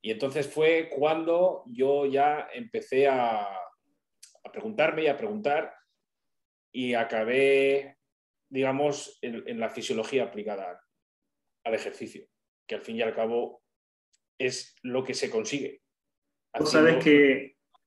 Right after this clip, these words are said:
Speaker 2: vos sabés que en relación a lo que vos me decís, eh, hace doce años cuando yo entré a entrenar con el equipo, mi jefe técnico me dijo, "Ustedes vienen de un sistema caótico,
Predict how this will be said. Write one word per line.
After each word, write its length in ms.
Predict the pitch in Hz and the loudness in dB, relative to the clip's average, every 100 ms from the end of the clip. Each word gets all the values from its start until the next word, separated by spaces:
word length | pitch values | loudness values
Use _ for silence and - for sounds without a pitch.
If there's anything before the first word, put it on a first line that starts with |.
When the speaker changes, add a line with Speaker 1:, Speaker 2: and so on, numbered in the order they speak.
| _ | _
Speaker 2:
vos 200 | 120 143 | -4 0
sabés 180 | 285 285 | 2 2
que 100 | 143 | 2
en 60 | |
relación 360 | 127 117 110 139 | 2 2 0 2
a 80 | 143 | 2
lo 80 | 117 | 0
que 80 | |
vos 160 | 117 143 | -2 0
me 200 | 135 131 | 0 -2
decís, 600 | 127 - 127 151 - _ | -2 -2 0 -2 -6 _
eh, 360 | 95 95 90 - - _ - _ - | -10 -10 -10 -14 -20 _ -20 _ -8
hace 300 | 113 - 113 | -6 -6 -2
doce 320 | 131 - 131 | -2 -2 0
años 180 | 135 120 | 0 -2
cuando 160 | 107 | -4
yo 80 | 107 | -4
entré 200 | 117 123 | -2 0
a 40 | |
entrenar 360 | 120 113 117 117 | 0 -2 -4 -4
con 140 | 123 | -4
el 120 | 117 123 | -4 -4
equipo, 600 | 123 123 123 143 - - | -4 -4 -2 -2 -4 -4
mi 120 | 113 | -4
jefe 300 | - 131 131 | -2 -2 0
técnico 400 | 113 135 139 131 | 4 6 6 4
me 160 | 107 107 | 4 4
dijo, 400 | 107 - 95 - _ _ _ _ _ _ _ _ - | 2 0 -6 -6 _ _ _ _ _ _ _ _ -2
"Ustedes 400 | 127 123 190 180 | -2 2 4 6
vienen 280 | 170 170 156 | 6 6 6
de 40 | |
un 80 | 170 | 4
sistema 480 | 156 - 151 147 - | 0 0 2 2 2
caótico, 760 | 113 113 - 98 110 - | 2 2 2 -4 -4 -6